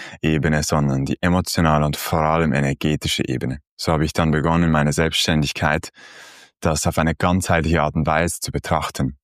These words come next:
Ich wusste, es ist so wichtig, es ist so wichtig, diese energetischen, versteckten Prinzipien zu erkennen, dass wir diese lichtvolle Welt, die wir uns alle wünschen, kreieren können, manifestieren können.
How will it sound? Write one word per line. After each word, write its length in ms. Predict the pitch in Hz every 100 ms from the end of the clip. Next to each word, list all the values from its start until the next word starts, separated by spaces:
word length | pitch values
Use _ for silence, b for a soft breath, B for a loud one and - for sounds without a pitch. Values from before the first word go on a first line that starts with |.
| _
Ich 120 | -
wusste, 520 | 85 95 107 - 95 90 B B B B
es 100 | -
ist 140 | 85 -
so 240 | 113 101
wichtig, 560 | 110 120 - - - - _ _ _ _ _ _ _
es 80 | 92
ist 200 | 87 -
so 240 | - 110 101
wichtig, 320 | 113 - 90
diese 240 | 82 90
energetischen, 640 | 80 80 80 95 101 - 87
versteckten 600 | 76 - 98 - - 87
Prinzipien 640 | - 76 - 107 104 85
zu 120 | -
erkennen, 640 | 73 - - 107 98 85 107 B B B B B B B _ _
dass 380 | - 85 85 -
wir 200 | 87 82
diese 380 | 73 - 80 82
lichtvolle 640 | 82 113 - - 87 76
Welt, 400 | 69 104 120 -
die 80 | -
wir 100 | 78
uns 140 | 76 82
alle 240 | 76 73
wünschen, 580 | 107 143 135 - 58 - _ _ _ _ _ _ _ _ _
kreieren 580 | - 104 98 139 131 92
können, 420 | - 82 69 64 -
manifestieren 920 | - 90 113 131 92 - - 78 69
können. 360 | 67 - 71 60